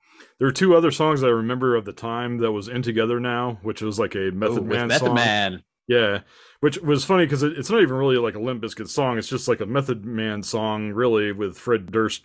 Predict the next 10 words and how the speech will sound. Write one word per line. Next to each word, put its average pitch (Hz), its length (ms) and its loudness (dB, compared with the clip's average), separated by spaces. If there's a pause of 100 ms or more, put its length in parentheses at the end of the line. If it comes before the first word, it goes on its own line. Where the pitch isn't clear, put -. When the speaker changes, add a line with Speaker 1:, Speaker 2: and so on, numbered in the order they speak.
Speaker 1:
just 95 220 -10
letting 107 280 -2
loose, 107 460 0
like, 95 300 -8
doing 110 160 -2
his 104 160 -4
own 104 160 -4
verses 98 400 -4
or 90 60 -8
whatever. 92 420 -4